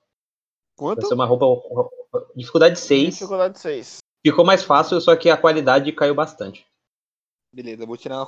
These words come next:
Speaker 1: ó, eu vou tirar, ó, eu, deixa eu ver o que eu posso fazer também.
Speaker 3: Tirar
Speaker 1: Eu quero
Speaker 3: vinte, vai.
Speaker 1: Dá, é, não, não dá pra mim, eu achei que,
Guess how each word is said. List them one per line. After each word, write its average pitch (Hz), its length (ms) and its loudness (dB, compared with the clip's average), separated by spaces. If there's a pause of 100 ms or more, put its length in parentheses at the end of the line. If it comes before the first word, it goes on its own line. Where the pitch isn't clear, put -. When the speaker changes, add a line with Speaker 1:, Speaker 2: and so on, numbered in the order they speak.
Speaker 1:
ó, 127 180 -2
eu 113 40 -12
vou 113 140 -14
tirar, 127 360 -10
ó, 113 140 -14
eu, 101 180 -16
deixa 113 200 -18
eu 123 40 -10
ver 113 40 -18
o - 20 -20
que - 60 -12
eu 120 40 -12
posso 117 200 -12
fazer 113 140 -16
também. 107 280 -20 (540)
Speaker 3:
Tirar 214 300 4
Speaker 1:
Eu 208 40 -2
quero 143 240 -2
Speaker 3:
vinte, 175 220 -8
vai. 165 320 4
Speaker 1:
Dá, 160 260 -8
é, 151 220 -2
não, 151 100 -10
não 147 220 -12
dá 127 200 -2
pra 120 160 -10
mim, 117 260 -18
eu 117 360 -10
achei 120 240 -12
que, - 140 -20